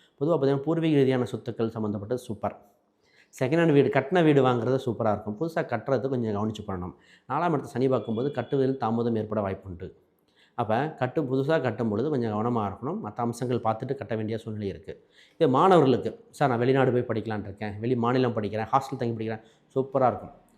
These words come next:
பொதுவா காம்படிட்டிவ் எக்ஸாம் க-, நல்லா சைன் பண்ணக்கூடிய அம்சம் உண்டு. உங்களுக்கு படித்து முடித்தோன்னு வேலை கிடைக்கிற யோகங்கள் உண்டு. அதனால நல்லா ட்ரை பண்ணுங்க. உங்களுக்கு குயிக்கா படிச்சு முடிச்சோன்னே வேலை கிடைக்கும். ஹையர் எஜுகேஷன் நிறைய பேர் படிச்சு வேலைக்கு போயிட்டு ஹையர் எஜுகேஷன் ஜம்ப் ஆவாங்க.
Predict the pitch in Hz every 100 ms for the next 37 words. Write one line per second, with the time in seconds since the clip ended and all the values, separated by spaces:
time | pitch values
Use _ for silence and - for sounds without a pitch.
0 | _ _ 135 139 127 151 151 139 120 120
1 | 131 120 110 107 104 104 120 127 117 120
2 | 117 113 107 107 104 107 101 143 123 120
3 | 110 131 120 127 135 123 120 123 120 110
4 | 120 113 107 113 107 110 113 101 98 98
5 | 135 175 - - - 123 135 120 135 123
6 | 123 120 113 120 151 117 120 151 131 123
7 | 156 214 - - - 135 139 147 139 151
8 | 147 131 127 120 117 - 127 143 - -
9 | - - - 147 196 285 269 185 175 160
10 | 151 143 151 156 156 135 131 135 147 139
11 | 143 135 139 127 110 139 175 - _ _
12 | _ _ _ _ _ - 147 202 185 147
13 | 139 127 127 113 110 104